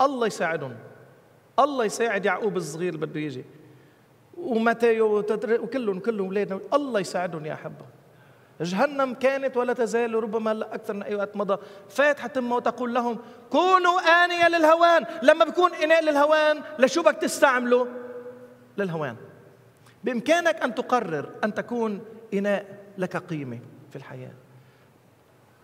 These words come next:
اختلط الحابل بالنابل، اختلط الصح بالغلط، اخت-، اختلط نسل الإيمان بنسل غير الإيمان.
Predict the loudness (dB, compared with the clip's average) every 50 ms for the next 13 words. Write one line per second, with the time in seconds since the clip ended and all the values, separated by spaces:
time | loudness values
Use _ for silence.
0 | _ -12 -10 -8 0 0 2 2 2 0 0 0 -2 -2 -2 -2 0 0 0 0
1 | -2 -4 -4 -4 -2 -2 -2 -2 -2 -4 -6 -6 -8 -12 -16 -20 -20 -20 -20 -20
2 | -20 -20 -20 _ _ _ _ _ _ _ _ _ _ _ _ _ -16 -10 -2 0
3 | 0 0 0 -2 -4 -6 -10 -4 -4 -4 -4 -4 -8 -14 -12 -8 -6 -6 -6 -4
4 | -4 -2 -2 -2 -6 -8 -12 -20 -20 -20 -20 -20 -20 -20 -20 -20 -20 _ _ _
5 | _ _ _ _ _ _ _ _ _ _ _ _ _ _ _ _ _ _ _ _
6 | _ _ _ _ _ _ _ _ _ _ -14 -10 -2 0 2 2 2 -2 -4 -8
7 | -4 0 2 2 2 2 -4 -6 -6 -8 -8 -8 -10 -16 -18 -12 -6 -4 0 0
8 | 0 0 -2 -8 -8 -8 -8 -8 -8 -6 -4 -4 -4 -4 -4 -4 -4 -4 -4 -4
9 | -4 -4 -4 -2 -2 -2 -2 -4 -4 -4 -4 -2 -2 -4 -4 -6 -8 -10